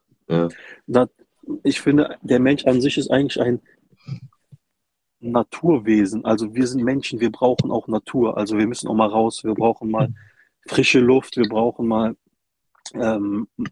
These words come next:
Speaker 2: wir müssen ans Meer. Warum sind denn so viele Leute immer verrückt nach Urlaub, ans Meer, an Strand? Weil die das brauchen. Da wird die Batterie aufgeladen, um dann wieder
Speaker 1: Mhm.
Speaker 2: hier in den Dschungel reinzukommen und dann wieder zu arbeiten, zu arbeiten, zu arbeiten.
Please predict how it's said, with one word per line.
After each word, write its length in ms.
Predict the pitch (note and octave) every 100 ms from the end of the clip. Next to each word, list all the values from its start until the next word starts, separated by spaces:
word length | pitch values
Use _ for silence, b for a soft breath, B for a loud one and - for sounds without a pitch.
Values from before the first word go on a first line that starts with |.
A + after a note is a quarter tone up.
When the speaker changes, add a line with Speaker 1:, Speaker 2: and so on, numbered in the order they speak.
| _
Speaker 2:
wir 160 | - A#2
müssen 260 | B2+ -
ans 200 | A2+ A2
Meer. 340 | A#2+ A#2 A#2+ A#2+ B B -
Warum 280 | A2 B2+
sind 160 | A#2 D3
denn 100 | B2+
so 120 | A#2+
viele 220 | - A#2
Leute 320 | A#2 B2 A#2+ -
immer 280 | B2+ A#2 G#2+
verrückt 340 | A#2+ A#2 -
nach 140 | A#2 -
Urlaub, 440 | D3 C#3 A#2 G#2 - _ _
ans 260 | B2 A2+ -
Meer, 440 | A#2 B2 A#2 G2+ _ _
an 140 | - A2+
Strand? 440 | - - A2+ G#2+ _
Weil 160 | - A2+
die 60 | A2
das 160 | A2+
brauchen. 440 | G2+ C3+ D3+ - G2+ b b b -
Da 240 | A#2 A#2 G#2+ F#2+
wird 320 | F#2 B2 B2 _
die 80 | B2+
Batterie 420 | A2+ - - C3
aufgeladen, 640 | C3 A#2 - A2 A2+ B2 - _ _ F#2+
um 120 | A2
dann 220 | A#2 A#2
wieder 180 | C3 B2
Speaker 1:
Mhm. 20 |
Speaker 2:
hier 180 | G2+ C3+
in 60 | B2
den 100 | A2+
Dschungel 260 | C3 D3
reinzukommen 640 | B2 B2+ F#3 C3+ B2+ B2 B2 _ _ _ -
und 120 | A#2
dann 160 | B2 B2
wieder 200 | B2 B2
zu 140 | -
arbeiten, 380 | B2 C#3 C3+ -
zu 120 | -
arbeiten, 340 | B2+ C3+ C3+ -
zu 100 | B2
arbeiten. 380 | C#3 A#2 -